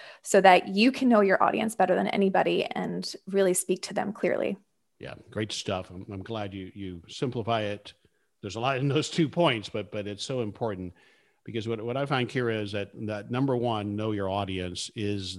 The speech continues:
Speaker 2: the key component. Every
Speaker 1: Yes.
Speaker 2: time we've talked about marketing of any kind, that's, that's where you have to start, right?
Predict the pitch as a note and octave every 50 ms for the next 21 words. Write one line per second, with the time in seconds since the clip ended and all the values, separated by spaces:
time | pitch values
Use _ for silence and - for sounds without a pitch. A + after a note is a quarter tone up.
0 | F#2 F#2 G2+ G2+ G2 G2 F#2+ F#2 F2 - _ - - - - C3 B2+ C3 C3 C3
1 | - C3+ A#2 G#2+ B2 A2+ G#2 G#2 G2 F#2+ F2+ F2+ G2 - - - G#2+ B2+ A#2 A#2
2 | A2+ A2+ A2 G#2+ - - A#2 A2+ - C3 A2 G#2 F#2 F2+ F2 F#2+ F#2+ G2+ G#2 G#2
3 | G#2 - A2 G2+ F#2+ F#2 F2+ F2+ F2+ F#2+ G2 G2 G2 - F2+ E2+ D#2+ D#2+ E2 F2+
4 | G2 F#2 E2+ _ _ _ _ _ _ _ _ _ - _ _ _ _ _ _ -
5 | B2 A#2 A2 - - - A#2 A2+ A2 - - A2 F#2+ F#2 F2 F2+ F2 E2 - -
6 | - - - - - D#2 - - - - _ - E2 E2 E2+ F2